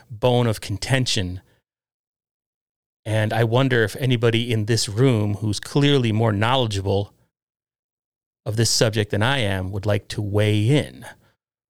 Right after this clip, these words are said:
Or is it, is it jealousy? Is this rooted in jealousy? We do know that Shuli hired, what, at least one, maybe two dabblers? Were those dabblers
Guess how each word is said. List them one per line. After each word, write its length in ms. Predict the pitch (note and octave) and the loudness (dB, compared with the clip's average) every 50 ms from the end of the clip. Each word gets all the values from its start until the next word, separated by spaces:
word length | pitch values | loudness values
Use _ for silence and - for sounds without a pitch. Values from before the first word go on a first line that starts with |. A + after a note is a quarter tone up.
| _ _ _ _ _ _ _ - | _ _ _ _ _ _ _ 2
Or 180 | C3 D3 E3 | 4 4 4
is 120 | E3+ D#3+ D#3+ | 4 4 4
it, 180 | F3+ F3+ - | 2 2 2
is 160 | C#3 C3+ C#3+ E3 | 2 2 4 4
it 120 | F#3 D#3+ | 2 4
jealousy? 640 | C#3 F3 A#3 D4 B3+ F3 - - F#2 E2 - - - _ _ - | 2 2 4 4 4 2 2 0 -4 -6 -8 -12 -16 _ _ 0
Is 120 | C3 A#2+ | 2 4
this 200 | B2 D3 C#3+ - | 4 4 2 2
rooted 340 | C#3+ B2+ C#3+ D3 D#3 D#3 D3+ | 4 4 6 6 6 6 4
in 160 | D#3 D3+ D3 | 2 2 2
jealousy? 580 | B2 B2+ D#3+ G3 A3+ D3+ B2 - - F#2+ F#2+ F#2 | 4 4 4 6 6 4 2 2 0 -2 -2 -4
We 220 | E2+ G2 G#2+ G2+ | -4 -2 -2 -2
do 220 | G#2 A#2+ C3+ C3 C3 | 2 4 4 4 4
know 260 | B2+ B2+ B2+ B2+ B2 | 4 4 4 4 2
that 240 | A#2+ A2+ A2+ A#2 - - - - - - - | 2 0 0 -2 -6 -12 -20 -20 -20 -12 -6
Shuli 560 | - - - C#3 C3+ C3+ C3+ C3 C3 C3 - | -2 0 2 2 4 4 4 2 2 0 -2
hired, 440 | - - C3 B2+ C3 C3 C3 B2 A2+ | -4 -4 -2 0 0 2 0 0 2
what, 200 | A#2+ A#2+ A2+ A2+ | 0 0 0 0
at 160 | A#2 G#2+ G#2 | -2 -2 0
least 220 | A#2 A2 - - | 0 -2 -2 -2
one, 340 | A2+ G#2 A#2 B2+ D3 F3 G3 | 0 0 0 2 0 0 0
maybe 260 | F3 C3+ B2+ A#2+ A2+ | 2 2 2 0 0
two 500 | A2 - - C#3+ C#3+ D3 D#3 E3+ F3 - - _ _ _ _ _ _ _ _ _ _ _ _ _ _ - | -2 -2 0 2 4 4 2 0 -2 -6 -12 _ _ _ _ _ _ _ _ _ _ _ _ _ _ -2
dabblers? 480 | C3+ C3 D3+ E3+ F3+ A3+ B3 A3 - | -2 0 0 2 4 4 4 4 4
Were 60 | D3+ | 4
those 180 | C#3 C#3 B2+ A#2 | 4 4 2 2
dabblers 600 | - C3+ B2+ C3 C3 B2+ C3+ C3+ C3 B2 - - | 2 2 2 2 2 2 2 2 2 0 -2 -6